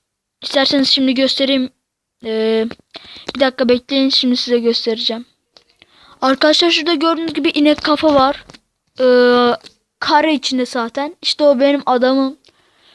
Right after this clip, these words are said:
Böyle bir komik bir şey seçeyim dedim. Ben onu seçtim. Baya güzel şeyler var.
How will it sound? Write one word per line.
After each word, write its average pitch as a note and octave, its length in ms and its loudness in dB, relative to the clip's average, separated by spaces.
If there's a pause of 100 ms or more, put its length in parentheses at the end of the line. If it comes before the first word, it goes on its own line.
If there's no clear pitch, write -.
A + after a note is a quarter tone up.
(120)
Böyle D#4+ 200 0
bir D#4+ 80 -2 (200)
komik F4 360 -6
bir D#4 40 -2
şey F4 180 0
seçeyim C4+ 380 -2
dedim. C4 280 0 (200)
Ben C#4 360 -4
onu C#4 220 -2
seçtim. B3+ 440 -6 (920)
Baya C#4 240 0
güzel D4 260 0
şeyler D#4 360 0
var. C#4 280 -2